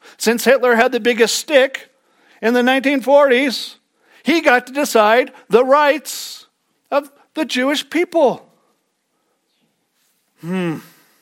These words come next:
Currently, the U N has the biggest stick. So they got to make the declaration. Woohoo!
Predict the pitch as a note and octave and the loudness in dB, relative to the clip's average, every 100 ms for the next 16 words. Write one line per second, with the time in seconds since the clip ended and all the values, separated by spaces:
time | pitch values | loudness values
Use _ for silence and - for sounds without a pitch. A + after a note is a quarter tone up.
0 | _ _ _ _ _ _ _ _ _ _ | _ _ _ _ _ _ _ _ _ _
1 | _ _ _ - - _ _ _ _ _ | _ _ _ -20 -20 _ _ _ _ _
2 | _ _ _ _ - - A#3 A#3+ F3+ F3 | _ _ _ _ -14 -6 -6 -4 -6 -4
3 | E3+ E3+ G#3+ D4 A#3+ E3+ C3 C#3 A#2+ A#2 | -4 -4 -4 -4 -4 -6 -6 -8 -8 -12
4 | - A#2 - - _ _ _ - D4+ D4+ | -12 -14 -16 -20 _ _ _ -6 -4 -2
5 | F3+ G3+ G3 G#3 A#3 A3+ B3+ D4+ D#4+ E4 | -4 -4 -8 -8 -6 -6 -4 -6 -6 -8
6 | D3 G3+ _ - G4+ A4+ B4 A#4+ E4 | -12 -14 _ -4 0 4 4 4 0